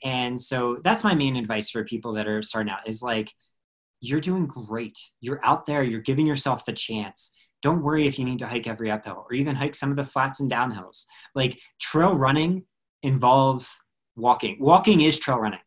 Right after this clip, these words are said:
Like that, and even though it's called trail running, walking is within that realm. Like, it's the same thing. And so, you know, if you're not running,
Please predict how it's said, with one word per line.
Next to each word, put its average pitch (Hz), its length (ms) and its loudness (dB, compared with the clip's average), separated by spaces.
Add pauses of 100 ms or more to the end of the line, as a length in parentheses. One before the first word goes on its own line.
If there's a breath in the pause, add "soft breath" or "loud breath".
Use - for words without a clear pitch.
(300)
Like 135 160 0
that, 156 180 0
and 160 240 0
even 185 240 6
though 185 120 6
it's 160 140 0
called 160 300 4
trail 151 220 2
running, 117 380 0 (340 loud breath)
walking 151 420 4
is 135 300 2
within 143 400 0
that 131 260 4
realm. 120 300 0
Like, 139 180 -2
it's 139 160 -4
the 131 100 -6
same 131 380 2
thing. 95 160 -14 (560 loud breath)
And 139 160 2
so, 131 580 2 (300)
you 143 100 0
know, 120 280 0
if 135 160 -4
you're 147 100 2
not 143 180 2
running, 127 440 0